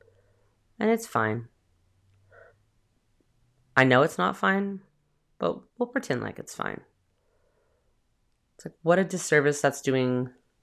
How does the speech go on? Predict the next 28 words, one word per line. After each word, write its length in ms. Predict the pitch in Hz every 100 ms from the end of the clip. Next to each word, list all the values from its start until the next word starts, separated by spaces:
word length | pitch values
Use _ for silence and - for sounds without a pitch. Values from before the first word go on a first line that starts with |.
| _ _ _ _ _ _ _ _ _ _ -
to 100 | 165
so 280 | - 139 143
many 200 | 165 123
things, 600 | 113 110 113 120 - - _ _ _ -
you 80 | 120
know, 320 | 123 131 139 - _ _ _ _ _ _ _ _ _ _ -
to 360 | 160 151 139
the 100 | 131
people 320 | 135 143 143
in 80 | 143
our 120 | 135
lives, 640 | 127 127 127 131 151 - - _ _ _ _ _ _ _
to 200 | - -
us 340 | 123 135 135 -
that 140 | 139
need 160 | 135 139
those 140 | 143
conversations, 1040 | - 127 131 135 131 135 - 147 160 156 - - - _ _ _ _ _ _ _ _ -
the 80 |
example 460 | 135 135 131 127 135
that 140 | 127
it's 140 | 127 -
setting 400 | - 120 123 127
to 120 | -
the 80 | -
people 460 | 127 123 131 127
around 360 | 123 120 123 131
us, 380 | 139 180 -